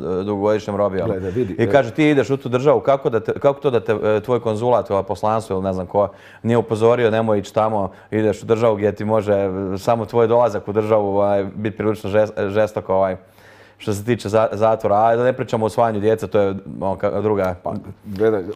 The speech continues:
Speaker 1: to je drugi level priče. Znači, on čisto samo zbog tog što je promijenio spol može završiti u zatvoru tamo. Kako to da država njega upo-, upozorila? Pa to je smisao veleposlanstva. Čo-,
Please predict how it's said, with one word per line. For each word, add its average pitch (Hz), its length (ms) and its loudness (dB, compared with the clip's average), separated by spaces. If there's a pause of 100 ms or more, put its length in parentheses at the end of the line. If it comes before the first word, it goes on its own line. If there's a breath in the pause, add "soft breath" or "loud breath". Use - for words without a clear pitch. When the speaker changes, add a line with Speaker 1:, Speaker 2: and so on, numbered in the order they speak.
Speaker 1:
to 131 60 4
je 127 60 4
drugi 147 240 6
level 131 360 4
priče. 107 320 -2
Znači, 127 260 2
on 131 120 2
čisto 147 280 -2
samo 170 240 0
zbog 143 240 2
tog 151 120 -8
što - 160 0
je 117 80 4
promijenio 131 380 0
spol 147 260 2
može 120 200 0
završiti 107 280 -2
u 98 40 -8
zatvoru 95 340 0
tamo. 90 260 -6 (580 soft breath)
Kako 135 260 4
to 127 140 2
da 120 100 2
država 117 320 2
njega 110 200 0
upo-, 95 240 -4
upozorila? 101 500 2
Pa 95 300 -2
to 113 140 2
je 113 200 2
smisao 117 380 -2
veleposlanstva. 107 800 0 (800 soft breath)
Čo-, 110 160 0